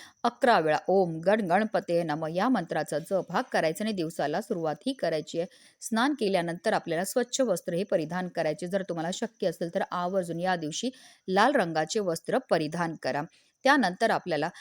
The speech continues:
सर्वप्रथम देवघरामध्ये दिवा हा प्रज्वलित करून घ्यायचा आहे, कारण कोणतीही सेवा किंवा कोणताही उपाय जो आहे तो आपल्याला अग्नीच्या साक्षीने करायचा आहे. त्यानंतर आपल्याला सूर्यदेवांना जल सुद्धा अर्पण करायचं. जल अर्पण करताना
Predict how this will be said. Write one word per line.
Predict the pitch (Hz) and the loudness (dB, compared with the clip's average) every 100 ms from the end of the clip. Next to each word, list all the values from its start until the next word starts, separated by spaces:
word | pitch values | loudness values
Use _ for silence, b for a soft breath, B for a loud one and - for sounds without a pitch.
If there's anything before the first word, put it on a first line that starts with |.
| B | B
सर्वप्रथम | - 240 196 185 190 165 240 254 | 2 4 6 4 0 -2 0 2
देवघरामध्ये | 220 190 190 180 165 170 214 | 4 4 2 0 0 -2 -2
दिवा | 220 190 170 | 0 0 0
हा | 214 | 0
प्रज्वलित | - 165 170 202 - | 0 -2 -2 -6 -2
करून | 233 233 175 | 0 2 0
घ्यायचा | 165 151 156 | -2 -2 -2
आहे, | 170 | -2
कारण | 247 262 | 0 2
कोणतीही | 262 202 190 202 247 | 2 0 0 -2 0
सेवा | 214 156 151 | 0 0 -2
किंवा | 160 220 | -2 -2
कोणताही | 220 180 180 214 | -2 -2 -2 0
उपाय | - 180 180 185 | -2 -2 0 0
जो | 180 165 | 0 -2
आहे | 160 | -2
तो | 214 | -2
आपल्याला | 180 160 151 262 B B B - | -2 -2 0 -2 B B B 2
अग्नीच्या | 294 277 208 185 | 4 4 2 0
साक्षीने | 196 170 156 - 151 190 285 B B - | 2 0 0 -4 -4 -4 -6 B B 2
करायचा | 254 202 165 160 185 | 6 6 4 2 0
आहे. | 156 180 | 0 0
त्यानंतर | 180 277 196 180 196 | 0 2 2 0 0
आपल्याला | 170 175 170 | 0 0 -2
सूर्यदेवांना | 196 269 269 269 185 165 165 165 | -2 0 2 4 2 0 0 -2
जल | 180 214 | 0 0
सुद्धा | 226 175 175 185 | 0 -4 0 0
अर्पण | - 247 247 | 0 0 0
करायचं. | 175 165 165 165 | 0 0 0 -2
जल | 180 233 208 | -2 0 0
अर्पण | 165 175 185 | 0 -4 -2
करताना | 220 180 165 160 | -2 -2 -4 -6